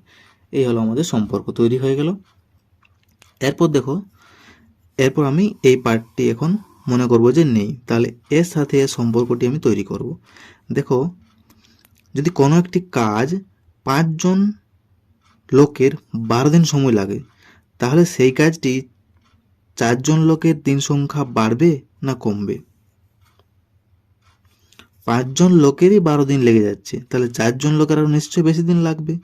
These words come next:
তাহলে এখানে জনসংখ্যা যখন কমে যাচ্ছে, তখন কী হবে, দিন সংখ্যা বেড়ে যাবে। আর আমি প্রথমে বলেছিলাম পার্ট ওয়ানে যে জনসংখ্যা দিনসংখ্যার সাথে সম্পর্ক সব দিন ব্যস্ত সম্পর্ক হয়, আমরা সেটি চোখ বুজে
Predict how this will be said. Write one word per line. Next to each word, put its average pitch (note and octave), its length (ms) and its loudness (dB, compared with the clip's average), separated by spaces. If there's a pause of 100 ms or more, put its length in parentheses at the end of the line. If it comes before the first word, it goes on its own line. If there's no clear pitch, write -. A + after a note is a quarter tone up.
(360)
তাহলে A#2+ 220 4
এখানে C3 240 -2
জনসংখ্যা D3+ 460 -2
যখন D3 260 -2
কমে D3 260 0
যাচ্ছে, E3+ 460 0 (500)
তখন C#3+ 260 -2
কী D#3+ 140 -2
হবে, D#3 100 4
দিন C3 180 -4
সংখ্যা C3+ 300 -2
বেড়ে B2 240 2
যাবে। A2 200 2
আর A2 60 0
আমি A#2+ 200 0
প্রথমে C3 380 -2
বলেছিলাম C#3 640 -2 (440)
পার্ট B2 280 0
ওয়ানে C3+ 340 -2 (300)
যে B2 80 -10
জনসংখ্যা E3 760 0
দিনসংখ্যার C#3+ 560 -4
সাথে D3 180 -4
সম্পর্ক C#3 460 -2
সব B2 360 -6
দিন E3 300 0
ব্যস্ত B2+ 280 -4
সম্পর্ক A#2 480 -6
হয়, A2 220 -2 (320)
আমরা A#2 340 -2
সেটি C3 420 -2 (420)
চোখ D3+ 260 4
বুজে C3 420 2